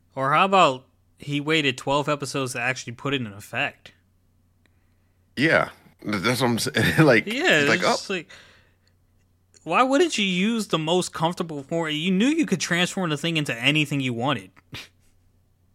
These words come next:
Speaker 2: I mean, it's,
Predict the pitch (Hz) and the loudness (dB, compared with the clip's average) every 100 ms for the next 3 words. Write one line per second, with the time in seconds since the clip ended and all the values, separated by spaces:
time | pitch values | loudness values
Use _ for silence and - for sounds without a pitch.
0 | _ _ _ _ _ _ _ _ _ _ | _ _ _ _ _ _ _ _ _ _
1 | _ _ _ _ _ _ _ _ _ - | _ _ _ _ _ _ _ _ _ 0
2 | 117 110 104 98 - 107 - - | 4 6 6 4 2 0 0 -2